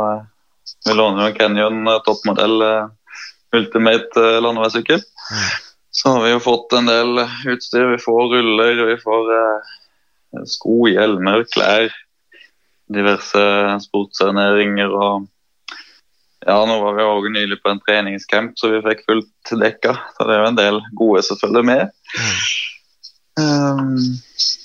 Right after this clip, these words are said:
Speaker 1: men vi er ikke lønna, da. Det er jo eneste som på en måte mangler, kanskje, i forhold til det at vi er på Movistar. Der har jo selvsagt proffsyklistene, de har jo lønn,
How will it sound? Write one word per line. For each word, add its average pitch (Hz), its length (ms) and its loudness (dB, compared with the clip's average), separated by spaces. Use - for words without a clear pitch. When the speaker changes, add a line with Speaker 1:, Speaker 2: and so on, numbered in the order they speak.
Speaker 1:
men 135 140 6
vi 127 80 4
er - 80 4
ikke 135 160 4
lønna, 127 420 2
da. 127 140 4
Det 117 80 0
er 113 80 2
jo 107 160 0
eneste 104 260 -10
som 101 160 -14
på 101 80 -8
en 101 60 0
måte 95 260 -2
mangler, 98 460 0
kanskje, 101 400 0
i 98 100 -4
forhold 95 300 -2
til 98 100 2
det 98 140 2
at - 180 -6
vi 98 160 4
er 95 160 -2
på 101 160 0
Movistar. 104 540 -2
Der 95 100 -2
har 95 160 2
jo 95 140 0
selvsagt 101 400 0
proffsyklistene, 98 760 0
de 98 140 0
har 95 160 0
jo 101 100 -12
lønn, 113 220 2